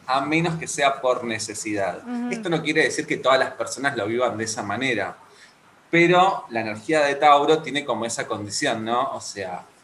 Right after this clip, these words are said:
Speaker 1: hay que discernir muy bien entre lo que es la necesidad y el deseo, que son dos
Speaker 2: Sí.
Speaker 1: palabras que están muy ligadas a Tauro también.
Speaker 2: Ujú.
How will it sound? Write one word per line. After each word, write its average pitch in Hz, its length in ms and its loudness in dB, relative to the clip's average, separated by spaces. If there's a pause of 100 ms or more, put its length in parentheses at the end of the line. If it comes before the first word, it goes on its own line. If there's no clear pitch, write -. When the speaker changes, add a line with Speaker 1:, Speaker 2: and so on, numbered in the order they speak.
(120)
Speaker 1:
hay 120 140 -2
que 139 100 -2
discernir 120 500 -4
muy 127 180 -4
bien 131 160 -6
entre 123 240 -6
lo 104 120 -6
que 110 240 -2
es - 200 -8 (240)
la 110 100 -8
necesidad 107 500 -2
y 127 80 0
el 107 140 -2
deseo, 123 600 0 (100)
que 101 80 -18
son 104 160 -12
dos 113 120 -6
Speaker 2:
Sí. 110 60 -10
Speaker 1:
palabras 110 460 0
que 101 140 -12
están 110 300 -12
muy 127 160 -6
ligadas 117 440 0
a 104 80 -12
Tauro 110 360 0
también. 123 560 -4 (140)
Speaker 2:
Ujú. 226 300 -8